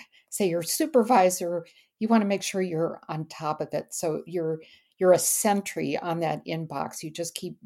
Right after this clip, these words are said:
monitoring it. And, you know, we find in our research, and this is done through objective computer logging,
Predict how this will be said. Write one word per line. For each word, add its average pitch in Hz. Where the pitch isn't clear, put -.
monitoring 160
it. 143
And, 226
you 262
know, 240
we 226
find 320
in 214
our 175
research, 156
and 190
this 220
is 220
done 185
through 175
objective 185
computer 202
logging, 165